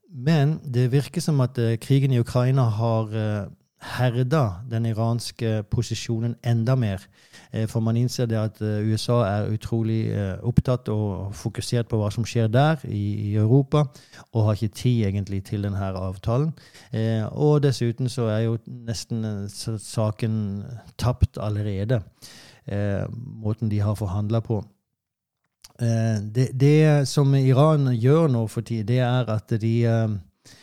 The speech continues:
eh, de krever garantier for at U S A ikke skal forlate avtalen en gang til. Eh, og disse garantiene, de, de uttrykkes jo i sånn form at det hele blir surrealistisk.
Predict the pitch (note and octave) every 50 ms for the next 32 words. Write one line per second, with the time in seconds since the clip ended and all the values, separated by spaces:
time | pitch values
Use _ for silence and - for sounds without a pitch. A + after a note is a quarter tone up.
0 | - - - _ _ _ _ - - A2+ G#2+ G2+ G2+ G2+ G2+ G2+ G2+ G2 - -
1 | - _ _ _ _ _ _ _ _ _ _ _ _ B2+ B2 - - - - B2+
2 | B2+ B2+ C#3 C#3 D3 C#3+ A#2 A2 B2+ A2+ A#2 A#2+ A2 G2+ - - C3+ C3+ C#3+ C#3+
3 | B2 G#2+ - - A#2+ A2 A2+ - A2+ A2+ A#2 A2 - - B2+ B2 A#2+ A2 G#2 G#2+
4 | G2+ A2+ A2 - - A#2+ A#2 A2+ A2 - A#2+ A2+ G#2+ A2 A2+ A2 A2+ G#2+ - B2
5 | G#2+ G#2 G2+ G2 - - A2+ A2 A2 A2 G2 G2 G#2 G#2+ G2 G2 A2 G#2+ - -
6 | D#3 D3 G2+ D2+ - _ _ _ _ _ _ _ _ - - _ - G#2 G#2 G#2+
7 | G#2+ A2+ G#2 A2+ A#2 A#2+ G#2 C#3 B2 B2+ B2+ B2 B2 B2 - B2 B2 C3 C3 A#2
8 | A2+ A#2+ A#2 A#2 G#2+ A2+ A2 A2 A2 A2 A2+ - B2 - - A2+ - B2 A2+ A2
9 | A2 - A#2 A2+ - - A#2+ A#2+ B2 A2+ A2 - A#2 A2+ G2+ F2 A2 A2+ A2+ A#2+
10 | B2 A2+ A2+ A#2 A2 A2 G#2+ G2+ - - A2 G#2 - - - - B2+ A#2 B2 A#2+
11 | A#2 A#2 C3 C#3+ - - - C3 A2 - - - -